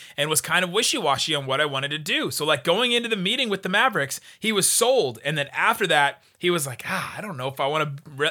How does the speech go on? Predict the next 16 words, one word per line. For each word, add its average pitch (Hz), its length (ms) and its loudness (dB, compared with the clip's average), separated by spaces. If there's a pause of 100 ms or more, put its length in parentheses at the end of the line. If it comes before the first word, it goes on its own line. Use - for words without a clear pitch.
actually 160 320 0
go 233 220 0
here." 147 220 -4
So 160 380 4 (340)
that's - 320 2 (480)
real 240 400 2
living 247 280 4
proof 190 400 0
that 160 220 2
a 143 100 2
free 233 280 -2
agency 208 340 -2
meeting 180 300 -2
with 180 180 -4
the 156 60 -2
Mavericks 151 540 0